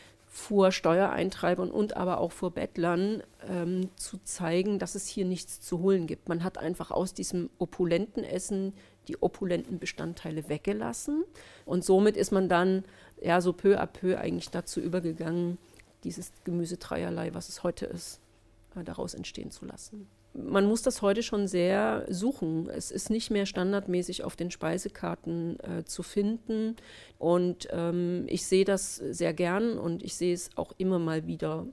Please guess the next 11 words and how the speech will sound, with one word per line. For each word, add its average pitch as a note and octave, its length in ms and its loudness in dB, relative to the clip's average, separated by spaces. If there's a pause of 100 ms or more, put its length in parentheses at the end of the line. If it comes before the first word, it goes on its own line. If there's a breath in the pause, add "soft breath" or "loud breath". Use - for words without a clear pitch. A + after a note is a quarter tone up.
dass F3 180 -4
es - 100 -12
auf - 140 -10
den E3 140 -8
Speisekarten E3+ 720 -8
wieder E3+ 300 -4
zu - 140 -14
finden C4 340 -2
ist. D#4 180 -2
Und C4 140 -2
hier A#3 260 2